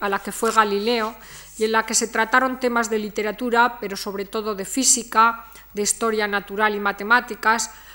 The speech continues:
acudiendo in-, a, eh, a ellos, eh, numerosos científicos que apoyaron las tesis revolucionarias de Galileo.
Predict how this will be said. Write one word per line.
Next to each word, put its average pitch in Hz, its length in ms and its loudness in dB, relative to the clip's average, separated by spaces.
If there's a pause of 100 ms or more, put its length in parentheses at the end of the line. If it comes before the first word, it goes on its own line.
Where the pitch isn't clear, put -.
(120)
acudiendo 240 600 0
in-, 240 180 -4 (160)
a, 202 360 0
eh, 214 360 -10
a 226 160 4
ellos, 233 600 -2
eh, 202 360 -4
numerosos 208 500 -6
científicos 233 760 -4
que 208 100 -2
apoyaron 214 720 -2
las 208 240 -4
tesis 214 300 -4
revolucionarias 202 1080 -4
de 196 120 -6
Galileo. 180 500 -6